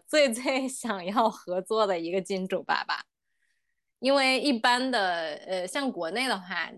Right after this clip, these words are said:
你如果是跟国内互联网平台合作，他一定会给你提意见。嗯，尤其是某一些平台，我又不点名了，就是号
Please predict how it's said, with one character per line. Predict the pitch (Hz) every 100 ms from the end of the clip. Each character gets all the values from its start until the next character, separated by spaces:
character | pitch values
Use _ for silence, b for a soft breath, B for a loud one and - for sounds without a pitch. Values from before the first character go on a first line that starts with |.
| 185
你 | 180 170
如 | 185 185
果 | 214 175
是 | 175 214
跟 | 196 220
国 | 185
内 | 180 202
互 | 202
联 | 185
网 | 190 160
平 | 180
台 | 180
合 | 190 175
作， | 175 190
他 | 214
一 | 190
定 | 165 196
会 | 214 196
给 | 170 160
你 |
提 | - -
意 | 160
见。 | - - _ _ _ B B B
嗯， | - 170 165 160 - 240 _ _ -
尤 | 175 202 233
其 | - - 202 220
是 | - 247 214 185 151 - _ _ _ _ _ _ b b b
某 | - 196
一 | 202
些 | 302
平 | 277 220
台， | 226 208
我 | 190
又 | 202
不 | 247
点 | 202 151
名 | 160 151
了， | 160 175 180
就 | 233
是 | 233
号 | 226 269